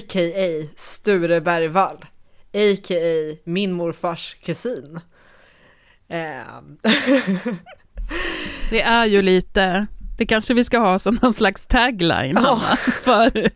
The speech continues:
Speaker 2: för podden.
Speaker 1: Jag har tänkt någon gång att så här, hmm, vi kanske borde intervjua Sture.
Speaker 2: Ja.
Speaker 1: Det känns inte helt omöjligt.
Speaker 2: Är
Speaker 1: Jag
Speaker 2: ni
Speaker 1: vet
Speaker 2: på,
Speaker 1: inte.
Speaker 2: på,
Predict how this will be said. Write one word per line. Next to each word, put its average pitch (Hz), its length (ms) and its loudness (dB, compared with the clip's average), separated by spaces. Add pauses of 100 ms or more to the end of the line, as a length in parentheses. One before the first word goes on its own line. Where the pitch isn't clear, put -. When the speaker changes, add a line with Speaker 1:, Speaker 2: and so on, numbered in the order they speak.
(140)
Speaker 2:
för 190 80 -4
podden. 196 680 0 (600)
Speaker 1:
Jag 208 120 6
har 247 100 4
tänkt 359 360 -4
någon 190 160 0
gång 175 240 2
att 175 160 -4
så 190 60 2
här, 175 240 -2
hmm, 196 420 -8
vi 165 80 -6
kanske 226 260 -4
borde 285 760 4
intervjua 214 1080 -2 (600)
Sture. 156 640 -2 (1080)
Speaker 2:
Ja. 202 160 2
Speaker 1:
Det 208 120 4
känns 220 220 0
inte 453 200 0
helt 202 240 0
omöjligt. 170 760 -6 (340)
Speaker 2:
Är 220 140 2
Speaker 1:
Jag 233 120 2
Speaker 2:
ni 233 100 2
Speaker 1:
vet 220 60 -6
Speaker 2:
på, - 160 2
Speaker 1:
inte. 202 400 4 (160)
Speaker 2:
på, - 140 -4